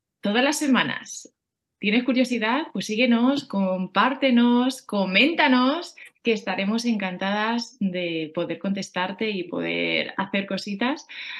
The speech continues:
acorde a tus necesidades, si así lo quieres.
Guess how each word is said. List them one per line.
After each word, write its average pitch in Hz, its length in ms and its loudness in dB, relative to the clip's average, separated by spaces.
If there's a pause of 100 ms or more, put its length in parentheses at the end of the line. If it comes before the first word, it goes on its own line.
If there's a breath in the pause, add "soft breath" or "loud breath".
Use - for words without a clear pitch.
acorde 214 420 2
a 196 80 0
tus 208 100 2
necesidades, 190 760 0
si 175 80 -4
así 175 180 -6
lo 160 160 -6
quieres. - 440 -12